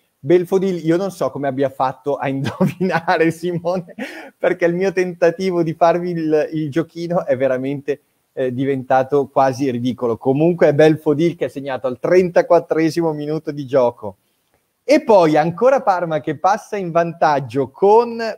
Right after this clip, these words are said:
Parolo questa volta. Parma u-, Parma due, Roma uno. Siamo al trentasettesimo minuto, è l'ultimo gol della prima frazione di gioco.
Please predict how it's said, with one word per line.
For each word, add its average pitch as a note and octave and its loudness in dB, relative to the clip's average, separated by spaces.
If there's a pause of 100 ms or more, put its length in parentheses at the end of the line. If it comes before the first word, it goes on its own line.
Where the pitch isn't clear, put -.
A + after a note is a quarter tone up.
(180)
Parolo F#3+ 4
questa C#3+ -2
volta. A#2+ -4
Parma F3+ -2
u-, G#3 -4
Parma F#3 0
due, A#3+ -2
Roma G#3 -2 (340)
uno. G#3 0 (380)
Siamo A#3 2
al A3 -2
trentasettesimo G3+ -2
minuto, G#3 -4
è C3+ 0
l'ultimo F#3+ 0
gol D3+ 4 (280)
della D3+ 2
prima G3 0
frazione E3+ -4
di D#3 -4
gioco. F3+ 0